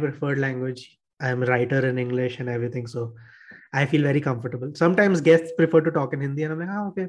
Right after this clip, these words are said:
मैं भी हिंदी में बात कर लूंगा, मेरी मातृभाषा है।" So, um, anything you would like to ask me now? This is your freedom.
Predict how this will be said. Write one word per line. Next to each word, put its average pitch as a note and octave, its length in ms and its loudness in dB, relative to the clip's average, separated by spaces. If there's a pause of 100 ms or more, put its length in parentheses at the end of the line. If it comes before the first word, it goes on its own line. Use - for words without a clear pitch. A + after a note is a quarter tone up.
मैं D#3 120 2
भी D#3 100 6 (300)
हिंदी C3 140 -2
में C#3 140 0
बात B2+ 200 0
कर D3 120 -2
लूंगा, C#3+ 200 0
मेरी A#2+ 180 -2
मातृभाषा A#2+ 480 -4
है।" A2+ 140 -6 (880)
So, C3+ 520 0
um, C3+ 760 -4 (720)
anything F#3 340 6
you F#3 80 8
would E3 160 8
like D#3+ 120 0
to D#3+ 80 4
ask C3+ 280 -2
me C3 160 -6
now? A#2 160 -8 (380)
This B2 180 -4
is A#2+ 380 -4 (560)
your C#3 220 -2
freedom. C3 400 -2